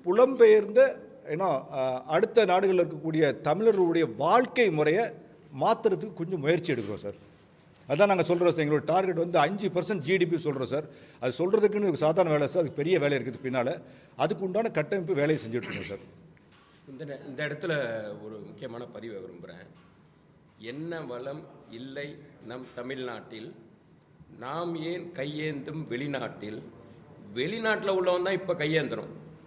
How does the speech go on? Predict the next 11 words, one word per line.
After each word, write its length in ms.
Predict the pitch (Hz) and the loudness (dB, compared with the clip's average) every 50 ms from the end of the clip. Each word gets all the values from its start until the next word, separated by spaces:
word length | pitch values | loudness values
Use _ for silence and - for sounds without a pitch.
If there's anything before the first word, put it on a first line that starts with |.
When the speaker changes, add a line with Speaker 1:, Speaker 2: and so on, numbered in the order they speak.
| - - - - - - - - - | -20 -20 -20 -20 -20 -20 -20 -14 -8
Speaker 2:
நம்ம 200 | - 135 143 151 | -8 -4 0 0
கையேந்தணும் 560 | 143 - - 147 160 170 170 151 156 160 160 | 0 0 0 0 2 2 2 0 0 -2 -4
தேவையில்லை. 380 | 151 143 139 139 135 123 120 110 | -2 -2 -2 -2 -2 -2 -2 -4
அ-, 280 | 101 104 110 120 139 143 - - 71 | -2 -2 -2 -2 -2 -2 -4 -8 -10
அந்த 320 | 113 135 147 139 165 160 139 | -10 -8 -4 -2 -2 0 0
அருமையான 460 | 131 131 135 151 156 151 156 165 185 | -2 -2 -4 -4 -4 -2 -2 -2 -2
ப்ராடக்டை 480 | - - 139 143 156 156 151 160 - | -4 -4 -2 -2 -2 -2 -4 -6 -8
நம்ம 220 | 156 156 131 123 123 | -8 -6 -4 -4 -6
வச்சிட்டு 240 | 123 - 156 160 - | -6 -6 -8 -8 -8
இருக்கோம். 320 | - 107 98 - 87 78 - - - - - - - - - - - - - - - - | -10 -14 -14 -14 -14 -16 -16 -20 -20 -20 -20 -20 -20 -20 -20 -20 -20 -20 -20 -20 -20 -18
ஆனா 420 | - 110 113 123 127 135 135 139 | -12 -8 -8 -6 -4 -4 -6 -6